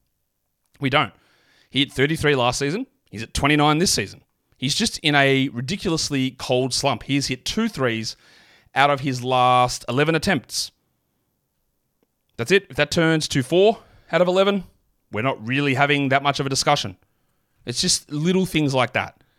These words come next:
So yes, people might be like, "Oh man, they're benching him, Jeff Green," which is, again, a little bit of a part of it.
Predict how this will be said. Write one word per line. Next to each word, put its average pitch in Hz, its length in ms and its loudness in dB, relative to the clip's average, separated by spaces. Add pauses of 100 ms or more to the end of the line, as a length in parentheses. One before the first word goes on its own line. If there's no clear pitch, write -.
(400)
So - 120 -4
yes, 180 500 2 (100)
people 220 240 -2
might 147 320 2
be 139 80 -4
like, 123 220 -2
"Oh - 220 -6
man, 110 180 -8 (140)
they're 117 100 -8
benching 131 320 -2
him, 98 140 -16 (420)
Jeff - 180 -8
Green," 120 280 -2 (140)
which 175 180 -4
is, 220 180 -2
again, 170 320 -2
a 131 60 0
little 226 180 2
bit 233 100 -2
of 208 60 -2
a 180 80 2
part 156 220 2
of 127 80 0
it. 101 120 -12